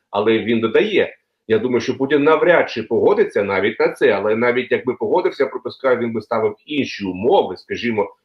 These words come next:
щодо російської мови, православної церкви, зміни уряду, дуже принизливі умови. Я запитую це в контексті того, що ми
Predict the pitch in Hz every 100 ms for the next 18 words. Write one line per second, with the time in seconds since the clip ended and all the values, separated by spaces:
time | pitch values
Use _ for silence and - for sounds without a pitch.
0 | _ - 131 123 117 110 - - 90 165
1 | 170 139 - 104 98 104 92 92 160 180
2 | - 113 98 107 101 117 170 160 156 -
3 | _ _ 95 139 185 170 170 143 135 131
4 | 123 131 131 - _ _ 139 143 101 -
5 | - 127 156 131 147 214 190 - 131 -
6 | 139 135 143 143 180 139 - 113 120